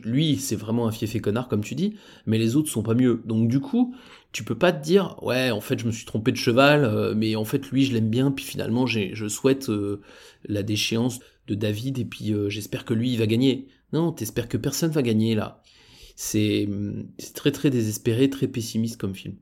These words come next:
Mais c'est incroyable, et quand je dis ça, euh, ah, je sais pas si on prend du plaisir à le regarder vraiment, mais c'est un film important. Enfin, moi je trouve que c'est un film important. Je le regarderai pas tout, je le regarderai pas, c'est mon, c'est pas un film doudou de Noël,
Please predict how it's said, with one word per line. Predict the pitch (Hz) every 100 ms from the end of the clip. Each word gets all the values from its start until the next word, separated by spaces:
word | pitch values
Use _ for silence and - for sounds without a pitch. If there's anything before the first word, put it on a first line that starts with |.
| -
Mais | 113
c'est | 139
incroyable, | 143 175 175 123 117
et |
quand | 127 123
je |
dis | 110
ça, | - 175 165
euh, | 110 104 101 98 - _ -
ah, | 107
je | 104
sais | -
pas | 107
si | -
on | 104
prend | - 104
du | 101
plaisir | 123 110 120 110
à |
le | 101
regarder | 107 107 123
vraiment, | 131 131 185
mais | 156 107 - - -
c'est | - 113
un | 110
film | 117
important. | 117 135 - 147 110
Enfin, | - 107
moi | 117
je |
trouve | 110 113
que |
c'est | -
un |
film | - 110
important. | 104 113 131 - -
Je | 107 107
le |
regarderai | 104 107 104 110
pas | 110
tout, | 110 117 98 101
je | 104
le | 104
regarderai | 101 98 104 101
pas, | 113
c'est | 107 101
mon, | 104
c'est | - - -
pas | 113
un |
film | 110 110 104
doudou | 113 117
de | 113
Noël, | 120 120 151 156 110